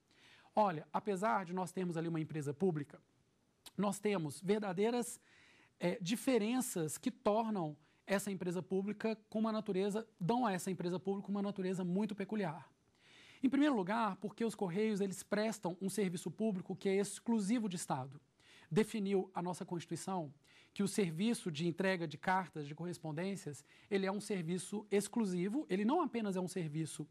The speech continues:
público, como ele é um serviço que deve ser prestado pelo Estado. Por essa razão,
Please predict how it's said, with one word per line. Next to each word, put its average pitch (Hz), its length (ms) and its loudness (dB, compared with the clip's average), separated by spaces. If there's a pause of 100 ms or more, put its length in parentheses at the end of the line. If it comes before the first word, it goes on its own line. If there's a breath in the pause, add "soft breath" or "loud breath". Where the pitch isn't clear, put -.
público, 247 420 0 (300 soft breath)
como 220 160 2
ele 214 100 2
é - 20 4
um 208 80 0
serviço 196 420 -2
que 190 100 -6
deve 208 300 2
ser 196 260 -2
prestado 185 440 -4
pelo 190 200 -2
Estado. 151 440 -8 (1300 loud breath)
Por 240 140 6
essa 262 160 4
razão, 170 480 -2